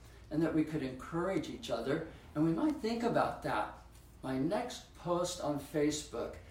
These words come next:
uh, is it going to be a political rant, or am I going to say something to encourage my brothers and sisters in this difficult time, in these,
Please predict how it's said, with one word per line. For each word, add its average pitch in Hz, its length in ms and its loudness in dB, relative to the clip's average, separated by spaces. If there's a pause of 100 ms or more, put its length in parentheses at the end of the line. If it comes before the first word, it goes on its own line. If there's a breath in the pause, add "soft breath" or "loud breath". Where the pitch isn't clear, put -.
(460 loud breath)
uh, 180 320 2
is 170 140 -2
it 226 100 2
going 220 140 -2
to 233 80 -2
be 180 140 -2
a 170 40 0
political 160 640 -2
rant, - 340 0 (420 loud breath)
or 165 180 0
am 220 220 -4
I 240 100 -2
going 180 260 -2
to 160 120 -2
say 151 240 0
something 151 520 0
to 151 160 -6
encourage 143 640 0
my 117 140 -4
brothers 127 480 -6
and 113 120 -8
sisters 127 640 -4 (460 loud breath)
in 165 280 4
this 151 280 2
difficult - 680 -4
time, 135 420 -2
in 131 140 -2
these, - 240 -8